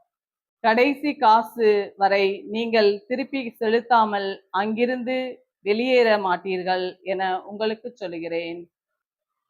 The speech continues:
ஆண்டவரின் அருள்வாக்கு. கிறிஸ்துவே உமக்கு புகழ்.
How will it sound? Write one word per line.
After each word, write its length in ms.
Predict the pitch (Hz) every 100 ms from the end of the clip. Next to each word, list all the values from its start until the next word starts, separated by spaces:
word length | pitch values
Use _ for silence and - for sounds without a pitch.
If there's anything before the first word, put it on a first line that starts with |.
| _ _
ஆண்டவரின் 560 | 180 208 214 214 220 214
அருள்வாக்கு. 640 | 196 190 185 180 175 240 262 254
கிறிஸ்துவே 520 | - 208 _ 208 196 202 214 _ _
உமக்கு 260 | 185 165 170
புகழ். 320 | 170 160